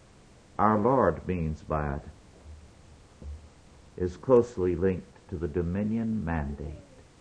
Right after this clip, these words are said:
To exercise dominion and to subdue the earth through the whole word of God, the law of God.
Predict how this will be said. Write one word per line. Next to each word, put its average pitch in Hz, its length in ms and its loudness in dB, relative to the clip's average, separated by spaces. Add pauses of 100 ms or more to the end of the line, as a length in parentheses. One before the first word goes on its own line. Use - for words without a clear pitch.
(600)
To - 60 -2
exercise 127 800 2
dominion 113 580 0
and 107 240 0
to 107 60 -4
subdue 110 580 0
the 101 180 0
earth 95 240 4 (1500)
through 104 580 4 (1600)
the 85 140 0
whole 92 480 8
word 85 400 6
of 73 160 -4
God, 95 400 2 (560)
the 85 80 -6
law 92 300 2
of 73 120 -10
God. 78 140 -6